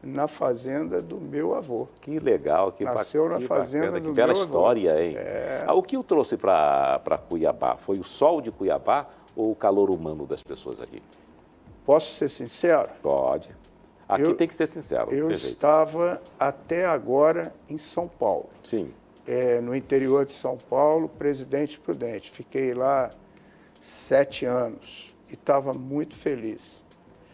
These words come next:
Speaker 1: Mas quando me convidaram pra vir pra Mato Grosso, eu vim pela curiosidade de conhecer o que que era esse agronegócio.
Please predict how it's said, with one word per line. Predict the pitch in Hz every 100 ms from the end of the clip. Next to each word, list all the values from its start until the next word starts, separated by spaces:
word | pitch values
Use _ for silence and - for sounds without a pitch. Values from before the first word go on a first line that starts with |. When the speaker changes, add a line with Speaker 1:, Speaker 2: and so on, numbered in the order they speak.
| _
Speaker 1:
Mas | - 151
quando | 185 202 208
me | 180
convidaram | - 156 147 135 120 127 127
pra | 120 120 110
vir | 117 123 117 107 - - _ _
pra | - 113 113 110 110 - - - - - _ - -
Mato | 123 131 135 117
Grosso, | 120 160 139 - - - - _ - - - _ - _ _ _ _ -
eu | 156 135
vim | 123 151
pela | 147 143 143
curiosidade | - - 180 185 170 139 127 127 143 139
de | 143
conhecer | 143 143 139 120 - 139
o | 135
que | - 180
que | 175 -
era | 147 147 143
esse | 139 135 - 131
agronegócio. | 123 131 135 143 127 120 95 - -